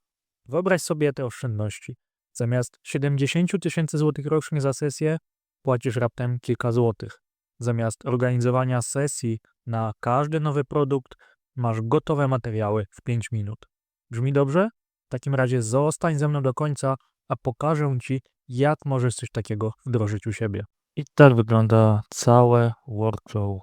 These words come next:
naszej automatyzacji. Tak to wygląda pod spodem. W tym wypadku tutaj mamy, wszystko zaczyna się od manualnego triggera, czyli żeby to uruchomić, to po prostu musimy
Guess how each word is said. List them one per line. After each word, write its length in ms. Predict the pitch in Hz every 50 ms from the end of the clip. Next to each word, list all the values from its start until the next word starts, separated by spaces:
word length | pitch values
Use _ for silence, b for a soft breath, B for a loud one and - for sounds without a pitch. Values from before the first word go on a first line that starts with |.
| - _
naszej 340 | - 104 101 - - 104 101
automatyzacji. 840 | 104 113 120 - 131 120 123 117 - - 117 117 113 107 - - - -
Tak 180 | - 104 107 -
to 120 | - - 107
wygląda 440 | 107 107 110 110 107 104 107 104
pod 160 | 104 - 104 -
spodem. 400 | - - 117 113 120 135 151 165 - _ _ _ _ B B B B B B B B B B B B B B _
W 60 | _ _
tym 180 | - 165 156 143
wypadku 420 | 131 120 - 127 120 - - 120
tutaj 240 | - - - 117 113
mamy, 460 | 110 110 107 107 107 104 101 101 98 98
wszystko 300 | - - 120 - - 120
zaczyna 340 | 104 104 - - 113 110 104
się 180 | - - 107
od 140 | 104 98 98
manualnego 580 | 104 110 117 120 123 123 123 123 127 117 120 117
triggera, 560 | - - 117 113 120 120 120 117 117 113 104
czyli 200 | - - 101 95
żeby 220 | 95 95 98 101
to 100 | - -
uruchomić, 440 | 110 104 95 - 110 104 104 98 -
to 80 | - 101
po 80 | 98
prostu 300 | - - 98 - - 104
musimy 440 | 101 95 - - 107 104 98 95 95